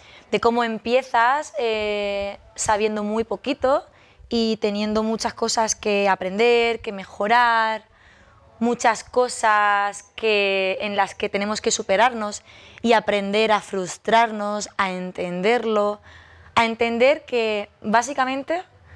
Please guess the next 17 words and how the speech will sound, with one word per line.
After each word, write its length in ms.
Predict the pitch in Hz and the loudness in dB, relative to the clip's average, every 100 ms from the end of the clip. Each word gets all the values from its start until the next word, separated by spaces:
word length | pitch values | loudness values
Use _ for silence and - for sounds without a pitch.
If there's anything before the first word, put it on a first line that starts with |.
| - _ _ _ | -20 _ _ _
hay 200 | 254 277 | 2 2
que 160 | 262 233 | 2 -2
disfrutar 560 | 220 - 220 214 208 | -2 -4 0 2 0
mucho 400 | 214 226 254 - | -2 -4 -4 -4
más 320 | 214 196 185 190 | -2 -2 -4 -6
del 180 | 202 | -6
proceso 640 | 202 208 - 233 - 311 349 - - - - - - - - _ _ - | -4 -6 -4 -4 -2 -4 -4 -10 -20 -20 -20 -20 -20 -20 -20 _ _ -6
que 360 | - 233 220 | 0 2 2
de 120 | 202 196 | 0 0
la 160 | 185 | 0
meta. 340 | 185 196 - - _ | 0 -6 -8 -20 _
O 60 | - | -12
sea, 340 | - 202 170 - _ | -4 -2 -4 -8 _
en 120 | 220 | -4
el 160 | 208 208 | -2 -2
CrossFit 520 | - 254 - 302 320 - _ - - - - - | 0 0 0 -4 -6 -8 _ -20 -20 -20 -20 -6
realmente 760 | 214 208 220 254 269 277 311 | 2 4 4 0 -6 -4 -4